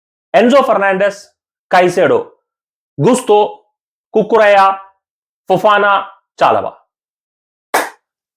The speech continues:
Attack. Attack. Now, തോറ്റിരുന്നെങ്കിലും കുഴപ്പമില്ല, പക്ഷെ അറ്റാക്കെങ്കിലും കണ്ടിരുന്നെങ്കിലും ഉണ്ടല്ലോ,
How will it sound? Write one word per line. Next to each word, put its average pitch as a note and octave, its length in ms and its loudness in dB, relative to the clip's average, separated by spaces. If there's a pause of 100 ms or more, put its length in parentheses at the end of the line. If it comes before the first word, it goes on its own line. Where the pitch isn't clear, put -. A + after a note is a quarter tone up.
(280)
Attack. B2 260 -6 (1500)
Attack. - 240 -4 (880)
Now, A#3+ 120 2 (1000)
തോറ്റിരുന്നെങ്കിലും C#4+ 640 2
കുഴപ്പമില്ല, G3 300 0
പക്ഷെ - 160 -2
അറ്റാക്കെങ്കിലും C#4 760 0
കണ്ടിരുന്നെങ്കിലും G#3+ 460 -2
ഉണ്ടല്ലോ, A#2 320 -8